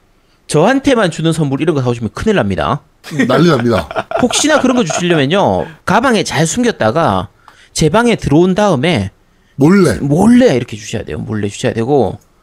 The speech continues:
Speaker 1: 뭐 이렇게 손에 뭐 들고 와가지고 뭐 저, 제, 저한테만 딱 주-, 이러면 큰일 납니다. 그러시-, 그러지 마시고요. 어쨌든 그 샤-, 원래 실세한테 잘해야 돼. 박-, 박근혜한테 앞만 잘 봐도 소용없잖아요.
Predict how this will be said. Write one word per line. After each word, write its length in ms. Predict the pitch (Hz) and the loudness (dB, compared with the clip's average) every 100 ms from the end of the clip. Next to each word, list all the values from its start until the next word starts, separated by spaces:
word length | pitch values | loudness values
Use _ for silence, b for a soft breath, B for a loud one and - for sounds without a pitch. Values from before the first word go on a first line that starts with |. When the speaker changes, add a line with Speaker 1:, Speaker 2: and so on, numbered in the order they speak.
| b b b | b b b
Speaker 1:
뭐 160 | 143 156 | -2 0
이렇게 240 | 175 175 | 0 -2
손에 320 | 156 277 254 | -2 0 0
뭐 160 | 214 185 | 2 0
들고 280 | 190 233 214 | 0 0 2
와가지고 420 | 180 143 131 117 | 0 0 -2 -4
뭐 140 | 107 110 | -6 -6
저, 240 | - 127 - | -2 -2 -4
제, 220 | - 131 127 | -8 -2 0
저한테만 400 | 139 170 196 151 | 2 0 0 -2
딱 100 | 120 | -6
주-, 160 | - - | -10 -6
이러면 200 | 151 131 | -4 -6
큰일 340 | - - 240 | -12 -8 -4
납니다. 500 | 214 120 110 78 139 - _ _ _ _ - - | -2 -4 -4 -4 -6 -10 _ _ _ _ -18 -4
그러시-, 320 | 131 117 117 | -4 -4 -6
그러지 220 | - 120 117 | -4 -4 -4
마시고요. 320 | - - 87 | -10 -8 -6
어쨌든 340 | 143 185 170 113 B B B B | -4 -2 -4 -6 B B B B
그 640 | - 160 151 131 113 95 - 50 50 - | 0 2 4 2 2 -2 -6 -14 -18 -16
샤-, 140 | - - | -16 -8
원래 280 | 131 196 226 | -2 0 0
실세한테 600 | - 294 - 392 370 - | -2 -4 -2 -2 -2 -4
잘해야 260 | - 123 | -4 -4
돼. 80 | 101 - B B B | -4 -10 B B B
박-, 380 | 196 - _ - | -4 -4 _ -4
박근혜한테 580 | 202 - 349 320 240 | -4 -2 0 0 0
앞만 280 | 151 139 240 | 0 2 2
잘 120 | 254 | 2
봐도 120 | 185 196 | 0 0
소용없잖아요. 640 | 214 170 165 175 123 98 | 0 0 0 0 0 -2